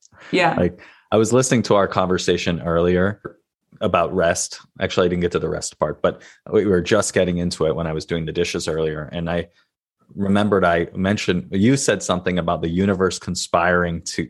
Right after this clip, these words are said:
Speaker 2: in your favor when you create the space for yourself. And that reminded me of The Alchemist. And so now I wanna reread The Alchemist for, like, the sixth
Speaker 1: Mm.
Speaker 2: time, because at different points in my life, it's been really useful. Like, when my son was born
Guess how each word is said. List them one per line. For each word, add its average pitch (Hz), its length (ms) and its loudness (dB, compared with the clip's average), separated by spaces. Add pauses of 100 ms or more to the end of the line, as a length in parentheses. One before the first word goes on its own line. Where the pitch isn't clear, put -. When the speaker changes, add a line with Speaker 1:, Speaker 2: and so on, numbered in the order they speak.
(120)
Speaker 2:
in 98 160 -2
your 82 140 0
favor 85 600 0
when 92 220 0
you 85 340 -2
create 92 360 0
the 90 80 -6
space 123 340 0
for - 140 0
yourself. 82 480 0 (320)
And 90 300 -2 (120)
that 87 160 -2
reminded 87 360 -2
me 87 100 -4
of 80 100 -6
The 87 140 -6
Alchemist. 95 640 -2
And 85 80 -8
so - 140 -4
now 95 180 2
I 95 80 4
wanna 90 240 0
reread 87 540 2
The 82 140 -4
Alchemist 85 580 -2
for, 78 100 -4
like, 80 140 -6
the 165 120 2
sixth 170 380 2
Speaker 1:
Mm. 156 80 4
Speaker 2:
time, 156 280 -4 (440)
because 95 400 0
at 110 200 0
different 127 340 0
points 101 280 0
in 90 60 0
my 78 140 -2
life, 82 480 0
it's 87 220 -6
been 80 260 -2
really 80 260 -2
useful. 80 440 -8
Like, 78 240 -6 (160)
when 85 120 -4
my 87 120 0
son 104 260 2
was 90 140 0
born 76 380 -4